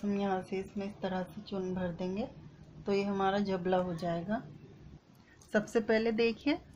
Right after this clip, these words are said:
मैं इस गले में पट्टी लगा लेती हूँ दोनों साइड। ये देखिए, मैंने दोनों साइड पट्टी लगा ली है।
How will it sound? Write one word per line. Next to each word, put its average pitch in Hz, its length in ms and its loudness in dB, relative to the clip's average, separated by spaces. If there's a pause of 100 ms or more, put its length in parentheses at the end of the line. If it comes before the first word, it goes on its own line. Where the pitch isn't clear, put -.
(180)
मैं 220 100 4
इस 220 80 2
गले 214 260 6
में 214 160 4
पट्टी 208 280 2
लगा 196 280 6
लेती 190 320 0
हूँ 226 100 2
दोनों 240 300 4
साइड। 247 340 6 (4000)
ये 208 100 6
देखिए, 208 460 6 (140)
मैंने 214 260 8
दोनों 208 300 8
साइड 202 300 6
पट्टी 202 240 2
लगा 196 280 6
ली 202 180 4
है। 277 160 2